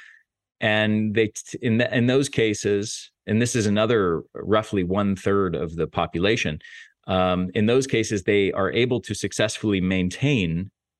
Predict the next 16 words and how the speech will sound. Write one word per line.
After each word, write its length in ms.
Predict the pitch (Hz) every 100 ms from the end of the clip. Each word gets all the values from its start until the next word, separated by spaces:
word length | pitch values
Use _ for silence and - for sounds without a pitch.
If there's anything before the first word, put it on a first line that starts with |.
| -
normal 440 | 98 107 113 104
levels 340 | 98 92 95 85
of 80 | 78
blood 200 | 113 113
sugar 260 | 98 92
without 300 | 87 95 95
technically 520 | - 95 - 92 87
being 240 | 82 90 82
hypoglycemic, 800 | 90 85 80 80 78 - 143 98
but 120 | 85
they 60 | 98
have 140 | 98
the 60 | 82
symptoms 640 | - 127 127 110 90 82
of 180 | - 90
hypoglycemia. 1000 | 82 90 85 85 80 76 - 76 - -